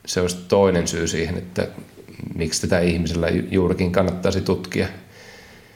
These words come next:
Ja tosiaan kolmantena syynä sitten nämä tieteellisten, tosiaan evoluutiobiologisten, niinku, löydösten lisäksi on sitten nämä lääketieteelliset sovelluskohteet. Että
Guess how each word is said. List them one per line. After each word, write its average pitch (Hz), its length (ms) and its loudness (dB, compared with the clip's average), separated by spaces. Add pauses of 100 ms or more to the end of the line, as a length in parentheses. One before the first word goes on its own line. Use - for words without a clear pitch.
(540)
Ja 85 60 -2
tosiaan 92 320 2
kolmantena 95 460 2
syynä 110 200 2
sitten 113 260 0
nämä 110 220 2 (540)
tieteellisten, 113 560 2 (220)
tosiaan 101 400 0 (720)
evoluutiobiologisten, 98 1300 2 (420)
niinku, 95 260 -2 (1000)
löydösten 98 500 2 (440)
lisäksi 95 420 2
on 98 80 0
sitten 95 180 -2
nämä 92 140 4
lääketieteelliset 90 800 2
sovelluskohteet. 90 840 -2
Että - 220 -16